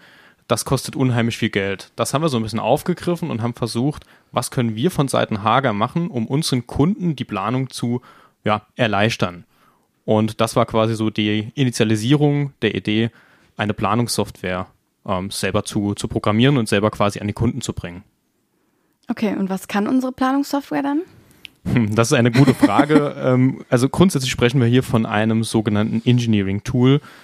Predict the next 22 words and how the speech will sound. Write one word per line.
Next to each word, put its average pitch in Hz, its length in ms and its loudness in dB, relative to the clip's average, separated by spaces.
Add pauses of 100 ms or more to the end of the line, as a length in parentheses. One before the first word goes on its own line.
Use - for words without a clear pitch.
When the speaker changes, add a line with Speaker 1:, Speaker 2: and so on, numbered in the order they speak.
(280)
Speaker 1:
ähm, 107 280 2
welches 110 300 2
wir 113 140 2
zum 107 200 -2
Projektieren 147 760 2
von 113 180 -2
Energieverteilungen, 117 1300 -2
wir 110 120 -2
sprechen 107 340 -4
jetzt 107 200 -2
im 107 120 -4
Bereich 98 320 -4
von, 107 300 -2 (440)
ja, 101 160 -2
quasi 110 380 0
null 117 220 6
bis - 180 -2
tausendsechshundert 107 720 0
Ampere, 104 480 0 (560)
seine 123 260 0
Anwendung 117 380 2
findet. 92 400 -8